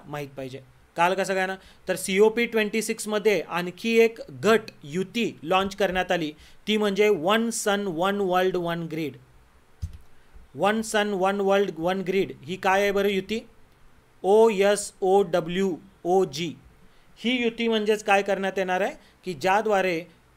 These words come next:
पूर्ण जग हे रिन्युएबल एनर्जीच्या नेटवर्कद्वारे काय करण्यात येणार आहे? जोडण्यात येणार आहे. कुठेही रिन्युएबल एनर्जी तयार केली तर ती दुसरीकडे काय करता येईल? पोहोचवता येईल. तर यासाठी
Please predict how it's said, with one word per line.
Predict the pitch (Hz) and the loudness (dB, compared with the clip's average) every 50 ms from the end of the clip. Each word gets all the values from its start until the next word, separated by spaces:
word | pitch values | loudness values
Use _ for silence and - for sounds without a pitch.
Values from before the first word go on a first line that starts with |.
| _ - | _ 0
पूर्ण | 214 240 262 262 254 254 247 | 2 2 2 2 0 -2 -2
जग | 208 160 143 156 190 202 208 170 127 - - - _ | -2 -4 -2 0 0 2 0 0 -4 -12 -20 -20 _
हे | - - 190 202 175 151 - - - _ _ _ - - - - _ - - | -4 0 0 0 0 -2 -6 -10 -20 _ _ _ -20 -20 -20 -20 _ -18 -10
रिन्युएबल | 151 160 185 185 208 240 247 233 254 254 254 | -4 -2 0 2 2 2 4 4 4 4 4
एनर्जीच्या | 240 214 208 214 208 208 175 185 214 208 208 - 208 202 208 208 | 4 2 2 2 0 0 0 -2 -4 -4 0 0 0 0 0 -2
नेटवर्कद्वारे | 190 160 165 165 165 - 185 190 196 190 190 190 165 175 170 170 175 170 | -4 -6 -6 -8 -6 -2 0 0 0 0 -2 -4 -2 -2 0 0 -2 -2
काय | 175 170 165 | -2 -2 -2
करण्यात | 165 175 170 156 170 165 165 | -2 -4 -6 -4 -4 -4 -4
येणार | 175 165 170 170 | -4 -2 -2 -2
आहे? | 190 220 | -2 -2
जोडण्यात | 208 156 156 147 135 143 147 143 139 147 | -4 -4 -4 -4 -4 -6 -10 -10 -10 -10
येणार | 143 139 135 135 | -12 -12 -12 -12
आहे. | 139 135 131 - - - - _ _ - | -12 -14 -16 -18 -20 -20 -20 _ _ -8
कुठेही | - 180 170 214 220 226 226 247 233 | -8 -6 0 2 4 4 4 4 2
रिन्युएबल | 226 208 202 208 208 196 202 202 | 2 2 2 2 0 0 0 0
एनर्जी | 202 196 190 190 185 170 190 190 190 | 0 0 0 -2 -2 -2 -4 -2 0
तयार | 180 175 175 175 | 0 0 0 0
केली | 175 185 180 175 147 135 - | -4 -4 -4 -4 -6 -6 -6
तर | 170 170 | -6 -6
ती | - 180 175 | -6 -10 -6
दुसरीकडे | 156 165 - - 165 170 165 - 165 170 | -6 -6 -6 -6 -8 -6 -4 -4 -4 -2
काय | 170 165 160 160 | -2 -2 -4 -2
करता | - 165 151 - 185 | -4 -6 -6 -4 -4
येईल? | 208 240 226 | -4 -4 -4
पोहोचवता | - 180 151 139 - 156 147 151 143 | -4 -4 -4 -4 -4 -8 -6 -6 -6
येईल. | 139 135 135 - - - - - - _ - - | -8 -8 -10 -14 -20 -20 -20 -20 -20 _ -4 -4
तर | 190 | -2
यासाठी | 180 170 190 190 208 220 - 220 202 - 202 202 165 135 | -2 0 2 2 2 2 0 -2 -2 -2 -2 -6 -6 -6